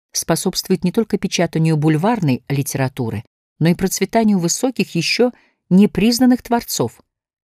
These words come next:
поскольку какие-то группы воспринимают их произведения, ищут и покупают их.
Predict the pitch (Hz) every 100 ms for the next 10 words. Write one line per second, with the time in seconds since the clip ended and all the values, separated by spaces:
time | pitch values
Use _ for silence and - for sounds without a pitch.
0 | _ _ _ _ 160 147 147 147 - 147
1 | - 135 - 156 185 190 208 214 - 220
2 | 220 220 226 220 - 214 - 208 214 208
3 | 226 190 123 120 113 - _ - 175 156
4 | - 190 - 208 - - 233 - 170 104
5 | - 101 -